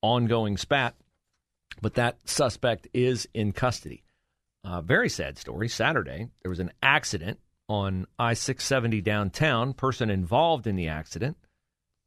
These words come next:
was riding in somebody's car, got out, was walking around on the freeway, got hit by another car, and was killed.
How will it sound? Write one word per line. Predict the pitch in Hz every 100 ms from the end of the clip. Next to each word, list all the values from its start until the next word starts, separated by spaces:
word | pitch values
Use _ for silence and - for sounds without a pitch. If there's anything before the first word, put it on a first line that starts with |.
| -
was | 87 80
riding | 95 127 156 151 113
in | 107
somebody's | 131 127 92 -
car, | 170 151 110
got | 101 120 113 - 151
out, | 156 127 -
was | 117 95
walking | 101 135 139 135
around | 120 127 123 117 -
on | 139 151
the | 120
freeway, | - 202 156 98 113
got | 123 117 -
hit | 214 -
by | 120 131
another | 135 123
car, | - - 190 104 139 - _ _ _ _ _
and | - 113
was | 113
killed. | - 247 294 - _